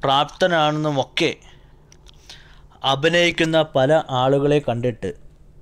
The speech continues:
ഒരു പറ്റം ആളുകൾ അവരുടെ പിന്നാലെ സത്യം തിരിച്ചറിയുവാൻ കഴിയാത്തവരായി പോകുമ്പോൾ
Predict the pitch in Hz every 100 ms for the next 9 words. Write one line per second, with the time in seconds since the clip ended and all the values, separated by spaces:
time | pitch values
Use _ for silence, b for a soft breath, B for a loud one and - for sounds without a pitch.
0 | - - - - - - - - - -
1 | 135 170 185 143 - 156 151 123 107 110
2 | 110 156 - - - - - - - -
3 | - - - 123 139 160 165 165 143 139
4 | 156 151 160 - 131 - 175 151 139 139
5 | 165 147 143 143 147 - b b b b
6 | 113 120 135 135 143 135 123 123 107 110
7 | 104 92